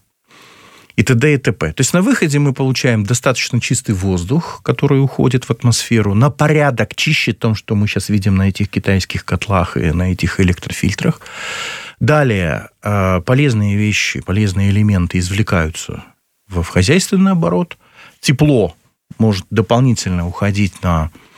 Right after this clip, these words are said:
поддержание, знаете чего? Самих цехов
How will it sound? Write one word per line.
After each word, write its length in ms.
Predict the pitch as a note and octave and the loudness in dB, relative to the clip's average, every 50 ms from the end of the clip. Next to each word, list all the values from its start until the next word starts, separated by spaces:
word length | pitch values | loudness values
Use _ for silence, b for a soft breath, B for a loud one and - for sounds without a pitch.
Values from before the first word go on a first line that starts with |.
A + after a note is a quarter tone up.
| B B B B B B - _ _ _ _ _ _ _ _ _ _ _ - - - - | B B B B B B -20 _ _ _ _ _ _ _ _ _ _ _ -10 -8 -4 0
поддержание, 800 | - G2+ G2 A2+ A2+ A#2 A2+ B2 C3 A#2 G#2+ G#2 G2+ F#2 E2 E2 - b b b b b b b b | 0 2 2 2 2 2 2 2 2 2 2 0 0 -2 -4 -6 -8 b b b b b b b b
знаете 340 | - G#2 E3 A3 G#3 - - | 0 2 2 2 2 0 -2
чего? 360 | - - - G2 - - - - _ _ _ _ _ _ _ _ _ _ | -2 -4 -4 -6 -8 -12 -14 -18 _ _ _ _ _ _ _ _ _ _
Самих 580 | - - - - C3 A#2 A#2+ D3 E3+ - - - _ _ _ _ | -10 -6 -2 0 2 4 4 4 2 0 -2 -8 _ _ _ _
цехов 640 | - - - A#2+ - - - C3+ D3 D3+ - - | -6 -2 -2 -2 -2 -2 -2 0 0 0 -2 -6